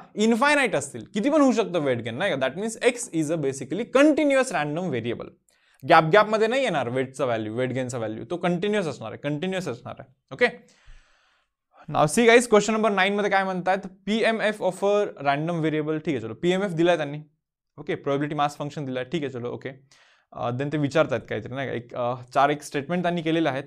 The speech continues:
थोडंसं ॲनालिसिस करायचं आहे म्हणजे आपल्याला इथे, बरोबर ना? तर, अ, हे टेबल ड्रॉ केला पाहिजे यार आपण, थोडंसं टेबल ड्रॉ करण्याचा इथे मी ट्राय करतोय, पहा. वरती एक्स लिहितोय, खालती लिहितो P of x,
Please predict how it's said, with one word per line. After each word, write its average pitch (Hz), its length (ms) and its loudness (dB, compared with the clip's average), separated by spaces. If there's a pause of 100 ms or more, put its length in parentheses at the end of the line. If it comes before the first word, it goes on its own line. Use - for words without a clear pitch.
थोडंसं 139 240 -6
ॲनालिसिस 185 440 -2
करायचं 127 300 0
आहे 113 40 -6
म्हणजे 110 160 -8
आपल्याला 107 260 -8
इथे, 113 140 -10
बरोबर 143 260 2
ना? 139 100 -12 (720)
तर, 113 360 -4
अ, 113 300 0
हे 147 140 -4
टेबल 185 320 6
ड्रॉ 202 160 6
केला 147 180 2
पाहिजे 110 200 -6
यार - 100 -6
आपण, 127 200 -12 (1400)
थोडंसं 143 180 -6
टेबल 143 280 2
ड्रॉ 147 160 4
करण्याचा 135 300 -4
इथे 127 140 -6
मी 135 80 -8
ट्राय 113 160 -6
करतोय, - 260 -14
पहा. 117 220 -6 (2000)
वरती 143 240 -2
एक्स 175 240 2
लिहितोय, 185 380 0
खालती 151 220 -2
लिहितो 135 280 -4
P 110 120 -4
of - 80 -16
x, - 60 -18